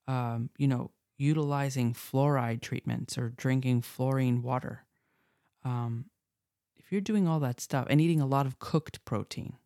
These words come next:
not just having raw protein, you're also doing damage because now the body is taking in these things that actually take away your already built bone. So now you have a destructive force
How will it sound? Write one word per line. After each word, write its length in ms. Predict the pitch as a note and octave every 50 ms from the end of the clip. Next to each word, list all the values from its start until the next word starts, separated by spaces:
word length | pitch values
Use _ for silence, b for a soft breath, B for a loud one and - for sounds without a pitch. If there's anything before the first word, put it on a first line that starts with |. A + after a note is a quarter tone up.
| _ _ _ _
not 140 | - A#2+ A#2+
just 140 | - B2+ A#2+
having 240 | - A#2 A2+ A2 A2+
raw 180 | B2+ C#3+ E3+ F3
protein, 460 | - - - - - - - - - _ _ _ _ _ _ _ _ _ _ _ _ _ _ _ _ _ _ _ _ _ _ _
you're 180 | - D3+ - -
also 320 | - D3 F3 E3+ - E3 C#3
doing 340 | B2+ C3 C3+ C3+ B2+ B2 A#2
damage 480 | B2+ B2+ C#3+ - - C3+ B2+ - -
because 400 | - A#2 - - B2+ A#2+ A#2+ -
now 280 | B2 B2+ C3+ C#3+ D3+ D#3
the 100 | C#3+ B2+
body 440 | A#2 - C3+ C#3 C#3+ C#3+ C3 A#2+ A#2+
is 160 | B2 A#2 -
taking 460 | - - - C#3+ - - D3 C3+ -
in 240 | G#2 C3+ C3+ C3+ C3
these 220 | C3 B2 B2 -
things 480 | - - D#3+ E3 D3 C3+ B2+ C3 - b b b b b b b _
that 120 | C#3 C3+
actually 340 | C3+ C3+ - - - C#3 B2
take 380 | - - - - F3 E3+ -
away 580 | D3 C3+ C3+ D#3 F#3 A3 A3 F3+ D3+ C#3 C#3 C3+ b b b b b
your 120 | - D3 -
already 380 | - D3+ D#3 D#3 D3 D3 C#3+
built 360 | C3+ - F#3+ F#3+ F3+ - - -
bone. 280 | - - - D#2+ B2 - _ _ _ _ _ _ _ _ _ _ _ _ _ _ _ _ _ _ _
So 140 | - - D3+
now 140 | C#3+ D3+ E3+
you 140 | F#3 F3+ E3+
have 100 | D#3 C#3
a 60 | B2+
destructive 800 | B2 - A#2+ - - - - - A3 A#3 A#3+ - _ - C3+ -
force 640 | - - - - - - - - - - - - -